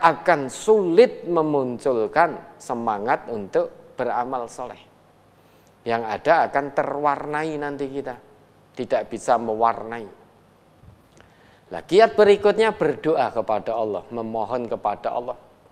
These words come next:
Banyak doa-doa. Allahumma a'inni ala dzikrika wa syukrika wa husni ibadatik. Banyak doa agar kita diberi kemudahan,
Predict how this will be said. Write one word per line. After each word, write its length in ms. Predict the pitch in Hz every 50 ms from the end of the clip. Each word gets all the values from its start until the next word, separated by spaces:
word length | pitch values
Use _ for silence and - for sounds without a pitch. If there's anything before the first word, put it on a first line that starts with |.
| _ _ _ _ _ _ _ _ _ _
Banyak 400 | - - 131 143 156 165 160 131 117
doa-doa. 540 | 143 139 139 139 139 - 160 156 165 156 139 - - - _ _ _ _ _ _ _ _ _ _ _ _ _ _ - -
Allahumma 880 | 117 117 113 113 110 107 101 117 113 110 113 113 107 113 110 101 92
a'inni 480 | 113 120 117 123 120 117 117 113 110 110 -
ala 320 | - 113 117 113 113 113 107 104
dzikrika 720 | 98 120 120 117 - - - 123 117 120 110 - - 117 113
wa 160 | 107 110 107
syukrika 800 | - - - 139 - - - - 127 131 113 - - 123 113 113
wa 160 | 113 117 117
husni 640 | 110 - - 143 151 143 - - 139 131 120 113 110
ibadatik. 720 | 110 117 117 104 - 127 127 120 - 143 139 139 - 170 - - - - _ _ _ _ _ _ _ _ _ _ _ _ _ _ _ _ _
Banyak 320 | - 135 147 165 160 139 -
doa 320 | - 160 160 147 147 127 - - -
agar 400 | - - 123 - - 135 131 127
kita 320 | 120 - 127 - - 123 120
diberi 480 | - 127 - - - 120 123 135 117
kemudahan, 640 | - 123 120 120 120 113 - - 123 120 123 135 131